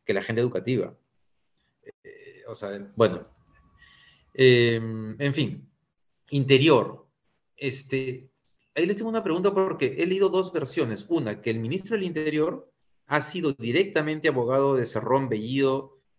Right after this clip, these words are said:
y Perú Libre en el caso de los dinámicos del centro, pero luego que es su socio el que es el abogado, no él directamente. En cualquiera de los dos casos se abre una sospecha, ¿no es cierto? Porque es raro que Castillo,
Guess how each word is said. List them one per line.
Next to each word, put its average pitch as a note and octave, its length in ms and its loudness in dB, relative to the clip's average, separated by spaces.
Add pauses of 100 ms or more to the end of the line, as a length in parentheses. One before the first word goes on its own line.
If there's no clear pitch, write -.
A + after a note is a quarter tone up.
y B2 120 -8
Perú B2 180 0
Libre C3+ 280 2
en C3 140 4
el G#2+ 100 -4
caso B2+ 300 0
de B2 60 0
los - 80 0
dinámicos B2+ 240 -2
del A2+ 100 0
centro, C#3 380 -4
pero A#2 160 2
luego D#3 240 2
que D#3+ 80 -2
es - 100 -8
su C3 100 -12
socio C#3+ 560 0
el G2+ 120 -6
que B2 120 -2
es - 380 -10 (300)
el A#2 100 0
abogado, A2 340 2
no C3 220 0
él D3 140 2
directamente. A#2+ 760 -2 (680)
En C#3+ 100 -4
cualquiera F3 340 2
de E3 100 2
los B2+ 100 2
dos D3 160 -2
casos C3+ 580 -2 (300)
se - 140 -6
abre D3 120 0
una D3 140 -2
sospecha, C3 560 -4
¿no G2 80 -10
es G2 60 -12
cierto? C3 340 -2
Porque A2 460 -4 (300)
es D3+ 140 2
raro C3 540 2 (840)
que A2 300 -2
Castillo, G#2 720 -4